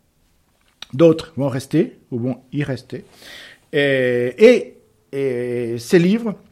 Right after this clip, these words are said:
ces, ces grands livres vont nous parler de, de, de l'amitié, vont nous parler de la trahison, vont nous parler de l'amour, de l'amour qui, qui souvient, qui vient par surprise.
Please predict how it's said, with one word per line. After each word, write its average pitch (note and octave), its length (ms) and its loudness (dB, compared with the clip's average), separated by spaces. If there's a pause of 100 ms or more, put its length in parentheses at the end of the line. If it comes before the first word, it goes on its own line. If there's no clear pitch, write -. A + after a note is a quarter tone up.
ces, A#2+ 200 -6
ces D3+ 160 -2
grands D#3+ 160 0
livres A3+ 180 0
vont D#3 120 4
nous D#3 200 2
parler F3+ 460 4
de, D3+ 160 -4
de, B2+ 440 -2
de A#2 220 -2
l'amitié, D#3+ 680 2
vont C3 60 -10
nous B2+ 60 -8
parler C#3 200 0
de C3+ 60 -2
la B2+ 100 0
trahison, F#3 480 2 (180)
vont A#2 80 -12
nous A#2+ 80 -10
parler B2 240 -6
de C3 80 -4
l'amour, E3+ 320 -2
de D#3 80 0
l'amour D#3+ 240 -2
qui, B2 160 -14
qui B2+ 180 -10
souvient, D#3+ 440 -2 (360)
qui C3 120 -8
vient D3 100 -2
par C3 140 -4
surprise. F3+ 560 -4